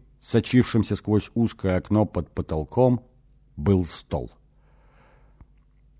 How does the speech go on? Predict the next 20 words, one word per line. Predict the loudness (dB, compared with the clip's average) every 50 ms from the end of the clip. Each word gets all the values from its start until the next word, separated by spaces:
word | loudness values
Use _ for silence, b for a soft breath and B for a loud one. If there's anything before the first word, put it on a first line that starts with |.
| 2
Эгин, | 4 6 8 10 12 12 12 10
в | 8
свою | 4 6 10 12 12 12
очередь, | 12 10 8 4 2 2 0
сделал | 0 2 4 4 4 4 2
шаг | 0 0 -2 -2 -2 -6
вперед. | -6 -2 0 2 4 4 2 2 -2 -8 -20 -20 _ _ _ _ _ _ _ _ _ _ _ _ _ _ _ _ _ _ _ _ -2
Теперь | 0 6 8 10 10
он | 10 10 8
вновь | 8 8 10 10 10 8 6
стоял | 2 2 4 6 6 6 6 4
перед | 4 2 2 2 2 4 4
ней | 4 4 6
на | 4 4
расстоянии | 2 2 0 -2 0 2 4 4 6 6 6 6 6 6
меньшем, | 6 6 6 6 6 4 4 2 2 2 4 4 2
чем | 2 0 0 0 0 0
то | 0 2 2
допускают | 2 2 0 0 0 -4 -6 -4 -2 -2 0 0 0 0 -2 -4
приличия. | -4 -2 -2 0 0 -2 -4 -4 -6 -10 -12 -10 -10 -10 -10 -12 -14